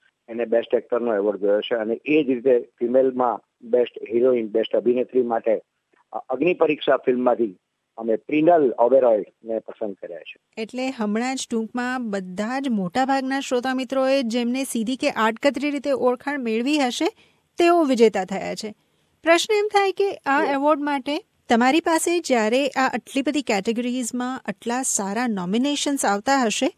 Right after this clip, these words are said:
Speaker 2: તો તેનું ચયન
Speaker 1: જી.
Speaker 2: કરવા માટે જ્યુરીઝ હશે. શું તમે જણાવી શકશો કે
Speaker 1: યા.
Speaker 2: કયા કયા ક્ષેત્રમાંથી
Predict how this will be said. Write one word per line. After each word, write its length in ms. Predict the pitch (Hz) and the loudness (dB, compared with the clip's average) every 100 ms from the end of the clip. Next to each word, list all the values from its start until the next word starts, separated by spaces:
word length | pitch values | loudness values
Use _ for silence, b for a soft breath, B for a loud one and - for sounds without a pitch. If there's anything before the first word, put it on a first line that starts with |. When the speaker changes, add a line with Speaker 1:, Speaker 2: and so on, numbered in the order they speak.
| _ _ _ | _ _ _
Speaker 2:
તો 80 | 370 | 0
તેનું 520 | - _ 294 285 330 - | 0 _ 0 2 0 0
ચયન 240 | 311 285 | 2 2
Speaker 1:
જી. 180 | 311 320 | 2 2
Speaker 2:
કરવા 200 | 311 311 | 2 2
માટે 320 | 302 294 320 | 0 0 2
જ્યુરીઝ 500 | 269 190 214 226 226 | 2 2 2 2 2
હશે. 280 | 214 180 202 b | 0 -2 -6 b
શું 260 | - 359 381 | -2 4 4
તમે 220 | 381 349 | 4 2
જણાવી 360 | 294 247 240 285 | 2 2 2 0
શકશો 380 | - 302 - 302 | -2 -4 -4 -2
કે 80 | |
Speaker 1:
યા. 100 | 330 | -2
Speaker 2:
કયા 240 | - 240 294 | 2 4 4
કયા 260 | 311 320 | 4 2
ક્ષેત્રમાંથી 1120 | 330 - 214 - 277 302 294 285 - 277 294 | 0 0 0 0 0 0 -2 -4 -6 -6 -6